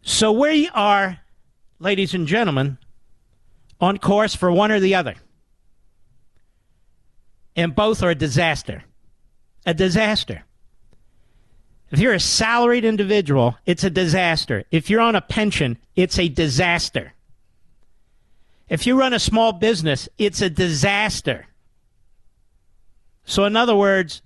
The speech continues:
middle America is gonna get creamed. And they're gonna keep trying to find another fall guy. "Oh, it's Putin."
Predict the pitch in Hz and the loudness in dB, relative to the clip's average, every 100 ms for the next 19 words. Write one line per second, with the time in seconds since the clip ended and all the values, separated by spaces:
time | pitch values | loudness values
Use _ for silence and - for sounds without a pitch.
0 | - 165 240 240 220 208 220 196 - 123 | -8 0 2 2 2 2 2 0 0 -2
1 | 165 147 208 185 175 170 - - 247 262 | -2 -2 0 0 0 -4 -6 -4 0 2
2 | 165 101 - _ - _ _ _ _ _ | 0 -2 -12 _ -20 _ _ _ _ _
3 | _ _ _ 147 180 185 196 190 - 277 | _ _ _ -4 -2 0 0 -2 -2 -2
4 | 240 - 202 196 190 - 196 190 190 208 | -2 0 0 2 0 0 0 2 2 2
5 | 208 - 214 208 185 160 147 170 226 208 | 0 0 2 2 2 0 2 2 2 0
6 | - 226 285 220 117 | -2 -2 -2 -4 -20